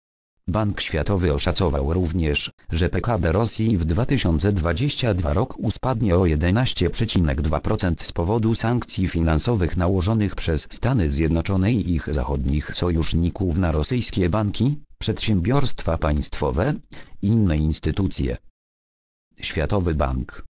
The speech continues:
Ponad połowa przedsiębiorstw na Ukrainie jest zamknięta. Raport informuje, że ponad połowa przedsiębiorstw na Ukrainie jest zamknięta,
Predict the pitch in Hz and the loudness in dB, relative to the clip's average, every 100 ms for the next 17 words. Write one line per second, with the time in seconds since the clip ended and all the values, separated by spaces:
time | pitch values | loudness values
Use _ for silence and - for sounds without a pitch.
0 | _ 92 82 76 - 76 92 92 87 - | _ -2 0 0 0 0 2 0 -2 -2
1 | 76 - 82 76 85 85 - 82 85 76 | -2 -2 0 0 2 0 0 0 2 0
2 | - 98 113 90 85 87 80 - 87 92 | 0 0 2 4 4 2 0 -2 -2 0
3 | 90 101 90 80 85 110 123 107 - 92 | 2 4 2 2 0 0 0 0 0 -2
4 | 82 98 104 113 78 76 - - 90 87 | 0 2 2 4 2 -2 -8 -2 0 2
5 | 80 78 - 90 92 110 113 - 80 - | 0 0 0 2 2 2 0 0 -2 -2
6 | 85 80 80 82 87 87 85 80 76 - | -2 0 2 2 0 0 0 2 0 0
7 | 101 110 87 85 85 - - 87 92 - | 2 4 4 4 2 -2 -2 0 0 2
8 | 98 80 - 65 | 2 2 0 -6